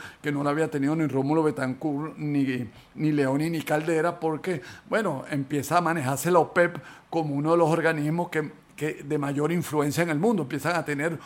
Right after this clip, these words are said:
un puesto a la hora de las discusiones para dónde va la economía mundial, ser, este, eh, la opep ahora dice algo, tiene algo que decir, y, y,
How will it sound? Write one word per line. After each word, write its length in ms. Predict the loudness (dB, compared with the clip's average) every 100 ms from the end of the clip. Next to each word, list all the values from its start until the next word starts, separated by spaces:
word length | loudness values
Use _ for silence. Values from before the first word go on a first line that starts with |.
| -16 -6
un 180 | -6 -6
puesto 580 | 6 6 6 0 -4
a 60 | -2
la 80 | 0
hora 180 | 2 2
de 60 |
las 120 | 2
discusiones 520 | -2 -6 -6 -2 -2 -2
para 240 | -2 -2
dónde 240 | -2 2
va 100 | 4
la 80 | 4
economía 400 | 0 -2 -2 -2
mundial, 460 | -2 0 2 2 -2 -12 -16
ser, 380 | -6 -2 -2 -4 -12 -20 -10
este, 260 | -8 -6 -4
eh, 520 | -4 -4 -4 -6 -6 -2
la 120 | -4
opep 340 | 0 -2 0
ahora 380 | -2 -2 2 0
dice 420 | 2 0 0 -2
algo, 260 | -4 -4 -2
tiene 240 | 0 0
algo 240 | 0 0 0
que 100 | -2
decir, 460 | -2 -2 -2 -4 -8 -18 -18 -6
y, 80 | -4
y, 540 | -2 -2 -2 -6